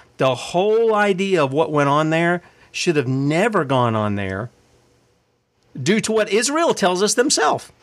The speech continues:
It's one of the most secure places in their, in their nation. And yet these guys just come in and kill thousands of people. And, what? Yeah, it doesn't make sense, does it? 'Cause it's not.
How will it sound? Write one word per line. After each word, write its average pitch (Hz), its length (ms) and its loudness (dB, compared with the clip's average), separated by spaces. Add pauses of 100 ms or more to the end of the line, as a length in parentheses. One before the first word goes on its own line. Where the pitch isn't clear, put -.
(440)
It's 175 100 -6
one 233 100 2
of 226 80 2
the 214 80 2
most 208 160 0
secure - 360 0
places 226 460 0
in 233 100 0
their, 233 140 0
in 214 260 0
their 220 160 0
nation. 190 440 -2
And 131 180 0
yet 151 220 -2
these 156 160 -4
guys 135 200 0
just 156 160 -8
come 143 160 -6
in 156 120 -4
and 170 100 -8
kill 127 140 -8
thousands 160 320 -4
of 139 60 -14
people. 208 260 -10
And, 156 280 -12 (440)
what? - 260 0 (1200)
Yeah, 131 100 -4
it 127 60 -6
doesn't 170 220 2
make 170 160 0
sense, 147 280 0
does 110 200 2
it? - 80 -10 (1300)
'Cause 123 380 2
it's 120 320 -2
not. 113 360 -2